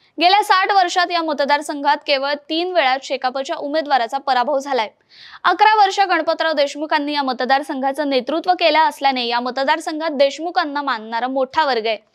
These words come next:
त्यामुळे आगामी निवडणुकीत बाबासाहेब देशमुख यांच्या मागे हा वर्ग उभा राहणार असल्याचं बोललं जातंय. बाबासाहेब देशमुखांपुढे आव्हान असेल ते युतीचे,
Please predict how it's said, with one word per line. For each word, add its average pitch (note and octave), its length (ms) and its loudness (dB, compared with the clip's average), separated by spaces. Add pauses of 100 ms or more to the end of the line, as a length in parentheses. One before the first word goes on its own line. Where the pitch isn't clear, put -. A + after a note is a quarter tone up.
(240)
त्यामुळे B3 320 -2
आगामी C#4 360 4
निवडणुकीत E4 520 2
बाबासाहेब F4+ 600 4
देशमुख E4+ 400 0
यांच्या D4+ 320 -2
मागे C4+ 260 0
हा C#4 220 2
वर्ग C#4+ 240 0
उभा C4+ 280 2
राहणार B3 300 -2
असल्याचं A3+ 400 -6
बोललं A#3 240 0
जातंय. G#3+ 360 -6 (340)
बाबासाहेब G4+ 580 2
देशमुखांपुढे F#4 680 2
आव्हान E4 460 2
असेल D#4 300 0
ते E4 60 2
युतीचे, B3+ 520 -2